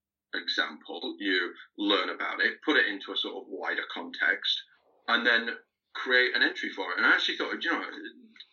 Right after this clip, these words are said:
comparing it to doing a P H D, it was a, a kind of a really good antidote to it because, you know, as you know, P H Ds are long form. There's lots of rabbit holes. Week by week, you can say,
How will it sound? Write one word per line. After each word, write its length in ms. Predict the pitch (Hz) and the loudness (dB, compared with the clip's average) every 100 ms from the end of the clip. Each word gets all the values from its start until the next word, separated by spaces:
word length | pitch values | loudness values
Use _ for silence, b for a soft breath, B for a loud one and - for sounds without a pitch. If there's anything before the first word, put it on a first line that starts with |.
| - | -4
comparing 360 | 151 190 156 | 2 4 4
it 100 | 139 | 0
to 80 | - | -4
doing 180 | 143 123 | -4 -4
a 80 | - | -2
P 80 | |
H 180 | 117 107 | 0 2
D, 80 | 139 | 0
it 80 | 98 | 0
was 100 | 101 | -4
a, 280 | 110 120 110 | -10 -12 -8
a 40 | |
kind 180 | - 147 | -2 -2
of 80 | - B B - | -4 B B -8
a 120 | 123 | -6
really 240 | 135 127 110 | -4 -4 -4
good 200 | - 104 - - | -2 -2 -4 0
antidote 560 | 135 143 - - - - | 0 0 -4 -6 -8 -10
to 80 | 98 | -8
it 120 | - | -8
because, 300 | - 95 92 | -6 -6 -6
you 120 | 101 | -6
know, 120 | 92 90 | -4 -2
as 100 | 123 | 0
you 160 | 135 113 | 2 2
know, 240 | 92 - B B B _ - | 0 -2 B B B _ 0
P 80 | 143 | 4
H 160 | 117 - | 4 2
Ds 220 | 110 104 | -2 -2
are 60 | 98 | -2
long 260 | 104 113 | 0 0
form. 220 | 98 - - | -4 -8 -8
There's 140 | - | -6
lots 180 | 90 - | -6 -8
of 60 | - | -6
rabbit 320 | 98 147 131 - | 0 2 4 2
holes. 460 | 110 107 104 101 - B B _ | 0 -2 -2 -4 -6 B B _
Week 220 | 113 131 127 | -6 -2 -2
by 160 | 104 101 | 0 2
week, 360 | 95 113 110 - - | 2 0 0 -4 -10
you 100 | - | -8
can 140 | - | -6
say, 320 | - 104 95 | 0 4 4